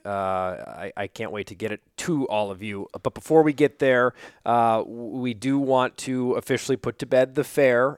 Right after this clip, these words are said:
and, uh, and not talk too much about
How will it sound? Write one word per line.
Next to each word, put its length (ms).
and, 540
uh, 560
and 120
not 220
talk 260
too 120
much 240
about 440